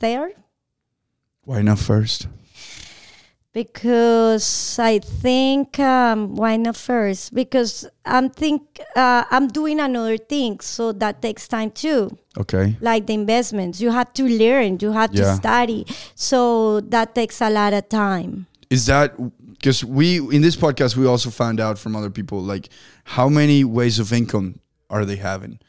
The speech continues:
Speaker 2: And that's a really good question. You mentioned,
Speaker 1: Mm-hmm.
Speaker 2: uh, cryptos, uh, investments,
Speaker 1: Yeah, I have
Speaker 2: some real estate
Speaker 1: Mm-hmm.
Speaker 2: yourself, and then your real estate
Speaker 1: Yes.
Speaker 2: career. Anything else?
Speaker 1: No,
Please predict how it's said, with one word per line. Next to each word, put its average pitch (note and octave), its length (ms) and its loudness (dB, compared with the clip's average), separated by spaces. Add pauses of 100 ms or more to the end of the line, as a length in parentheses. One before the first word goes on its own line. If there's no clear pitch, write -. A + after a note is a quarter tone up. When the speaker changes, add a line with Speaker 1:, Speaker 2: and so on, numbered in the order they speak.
(200)
Speaker 2:
And A2 80 -2
that's C3 200 0
a C3+ 40 0
really B2+ 200 0
good A2 120 -4
question. G#2 320 -4
You A2+ 100 -2
mentioned, B2 400 -2
Speaker 1:
Mm-hmm. F#3+ 260 -4 (260)
Speaker 2:
uh, G2 220 -4
cryptos, B2 720 -2 (520)
uh, G#2+ 180 -4
investments, A#2 800 0
Speaker 1:
Yeah, F#3 220 0 (280)
I - 40 -10
have G#3 40 -2
Speaker 2:
some B2+ 320 2
real B2 220 4
estate A#2+ 420 2
Speaker 1:
Mm-hmm. A2+ 100 -8
Speaker 2:
yourself, A2+ 540 2
and A#2 160 0
then A#2+ 300 -2
your A#2 340 2
real G#2 420 -2
estate G2+ 380 -8
Speaker 1:
Yes. - 80 -4
Speaker 2:
career. G#2 420 -2 (320)
Anything A#2 320 -2
else? B2+ 340 0 (600)
Speaker 1:
No, G#3+ 340 -8